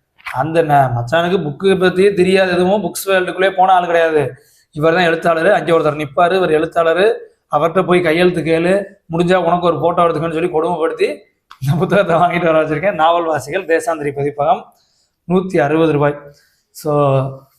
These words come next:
வீடியோ பார்த்துக்க நண்பர்கள், எனக்கு உதவி செய்த இத்தனை நண்பர்களுக்கும் முதல்ல நன்றி சொல்லுங்க. எனக்கு சொல்றது முக்கியம் இல்ல,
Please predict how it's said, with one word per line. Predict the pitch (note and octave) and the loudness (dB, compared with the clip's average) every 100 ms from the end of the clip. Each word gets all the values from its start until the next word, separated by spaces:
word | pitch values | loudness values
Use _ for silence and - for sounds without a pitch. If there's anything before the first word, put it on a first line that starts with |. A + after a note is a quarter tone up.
| _ | _
வீடியோ | D#3 D#3+ D#3+ | -2 2 2
பார்த்துக்க | D#3 D3+ D3+ | 2 0 -2
நண்பர்கள், | D3 D3+ D#3 F#3 - - - | -2 -2 0 -2 -4 -12 -10
எனக்கு | C3+ C#3 C#3 D3+ | -4 -4 -2 0
உதவி | F3+ F#3 | 2 4
செய்த | F3+ F3+ | 4 2
இத்தனை | E3+ E3 E3 | 0 -2 -2
நண்பர்களுக்கும் | D#3+ E3 E3+ F3 D#3 | 0 0 0 0 0
முதல்ல | D3+ | 0
நன்றி | D#3 C#3+ D#3 | 0 -2 -2
சொல்லுங்க. | D#3 C#3 C3+ | -4 -4 -2
எனக்கு | D3+ | -4
சொல்றது | - E3 D#3+ E3 E3 D#3 | -2 0 0 0 -2 -2
முக்கியம் | C#3+ E3 D#3 | -4 -8 -8
இல்ல, | C#3+ F#3 | -2 -2